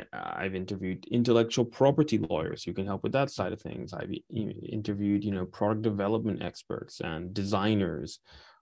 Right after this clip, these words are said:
all the way through to, um, you know, paid marketing experts, e-, basically subject matter experts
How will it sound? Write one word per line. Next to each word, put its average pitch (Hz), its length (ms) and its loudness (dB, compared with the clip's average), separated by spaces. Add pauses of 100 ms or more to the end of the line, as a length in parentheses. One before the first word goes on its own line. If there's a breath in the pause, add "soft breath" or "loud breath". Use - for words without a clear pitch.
all 104 180 4
the 107 80 4
way 104 180 6
through 107 360 2
to, 101 680 4
um, 92 480 -4
you 107 100 -4
know, 82 200 -2
paid 110 340 2
marketing 101 580 2
experts, - 520 -6
e-, 135 80 4
basically 185 640 8 (400)
subject 131 560 4
matter 107 360 4
experts 92 520 0